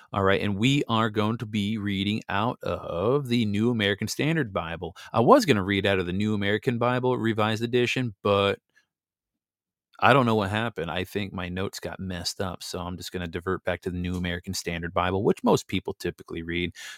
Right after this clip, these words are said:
The reason I like the New American Bible Revised Edition is because, um, it is kinda based off of the Hebrews, um, version of the Bible, uh, where it has the seven additional books, the seven apocryphal,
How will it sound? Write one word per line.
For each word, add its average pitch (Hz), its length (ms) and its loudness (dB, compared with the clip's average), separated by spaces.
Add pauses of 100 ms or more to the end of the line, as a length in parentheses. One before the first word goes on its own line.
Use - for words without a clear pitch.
(100)
The 101 60 -2
reason 123 260 10
I 101 80 6
like 95 220 2
the 90 80 -6
New 95 180 -2
American 95 440 -2
Bible 90 340 2
Revised 95 420 4
Edition 90 380 0
is 92 100 -4
because, 98 480 -2 (440)
um, 87 360 2
it 113 140 8
is 104 240 6
kinda 92 260 -2 (160)
based 92 320 0
off 87 160 0
of 90 200 -6
the 87 180 -4
Hebrews, 92 640 0 (100)
um, 85 400 -12 (640)
version 98 420 2
of 82 80 -6
the 82 80 -6
Bible, 82 480 -4 (400)
uh, 85 180 4
where 95 200 2
it 85 40 -2
has 95 200 2
the 87 80 0
seven 98 400 4
additional 90 500 0
books, 87 380 0
the - 80 -4
seven 98 380 2
apocryphal, 90 880 -2